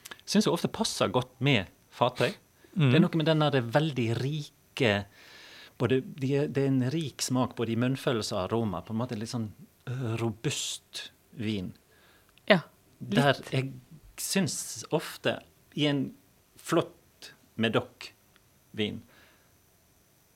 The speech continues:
Speaker 1: så kjenner jeg nesten ikke hvor skillet går mellom fatet og, og,
Speaker 2: Og frukta,
Speaker 1: og vin.
Speaker 2: ja.
Speaker 1: Når det er fornuftig, eh, gjort, da.
Speaker 2: Mm.
Speaker 1: Ja.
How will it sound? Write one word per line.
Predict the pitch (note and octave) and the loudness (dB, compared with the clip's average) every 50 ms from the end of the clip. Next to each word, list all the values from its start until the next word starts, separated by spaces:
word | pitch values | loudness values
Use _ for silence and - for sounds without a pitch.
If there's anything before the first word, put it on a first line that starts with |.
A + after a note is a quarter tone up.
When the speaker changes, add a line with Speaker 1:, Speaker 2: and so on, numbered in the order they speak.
| _ _ _ | _ _ _
Speaker 1:
så | - - C3 | -4 -2 -2
kjenner | - - D3 D#3+ E3+ D#3+ | 0 0 0 0 2 0
jeg | A2+ G2+ | 0 0
nesten | A#2+ B2+ - - - G#2+ | 0 -2 -2 -2 -2 -2
ikke | G#2 - - G#2 | -2 -2 -4 -8
hvor | - - B2 G#2+ - - - - _ _ | -4 -2 -2 -2 -2 -6 -12 -20 _ _
skillet | _ - - B2 A#2 A#2 A2+ G2+ | _ -4 -2 0 0 0 2 2
går | A2 G#2 G2+ F#2+ | 2 0 0 0
mellom | G#2 G#2+ G#2+ G#2 G2+ F#2 F2 F2 F2 - _ _ _ _ _ _ _ _ _ _ _ _ _ _ _ | 0 0 0 0 0 -2 -4 -6 -8 -12 _ _ _ _ _ _ _ _ _ _ _ _ _ _ _
fatet | - - G2 F#2 - - F#2+ F2 E2+ - - _ _ _ _ _ _ _ _ _ | 0 2 2 2 2 -2 -6 -6 -6 -8 -14 _ _ _ _ _ _ _ _ _
og, | - F#2 E2 E2 D#2+ D#2 E2 D#2 D#2 - - | -6 -6 -4 -4 -4 -6 -8 -10 -14 -16 -10
og, | - G#2 - | -6 0 0
Speaker 2:
Og | B2 | 0
frukta, | - C3 A#2+ A#2 G#2 | 2 4 4 4 4
Speaker 1:
og | G2+ | 4
vin. | B2+ A#2+ B2+ - - - - | 2 2 2 0 -4 -10 -6
Speaker 2:
ja. | - A2 A#2+ B2+ - - _ _ _ _ _ _ - | -4 -4 -4 -4 -6 -12 _ _ _ _ _ _ -8
Speaker 1:
Når | C#3+ C3 A#2 | -6 -4 -4
det | A#2 | -4
er | A2 - | -4 0
fornuftig, | - B2+ A#2+ G#2+ - - - G2+ F#2 F2 F2 F2 F2+ F2 F2 F2 | 2 2 2 0 0 -2 0 0 0 0 -2 -4 -4 -6 -6 -6
eh, | F2+ F2 G2 G2+ G2 G2 G2 G#2 G#2+ G2+ A2+ | -8 -8 -8 -10 -10 -10 -10 -10 -10 -6 -2
gjort, | G#2+ B2 B2 - - | 0 0 0 -2 -8
da. | - - - _ | -12 -12 -4 _
Speaker 2:
Mm. | F#3+ G3 C#3+ C#4 A#3+ D#3 C#3+ D3+ F#3+ A#3+ | 4 4 6 4 2 -2 -6 -10 -12 -6
Speaker 1:
Ja. | B2+ B2 | -2 -2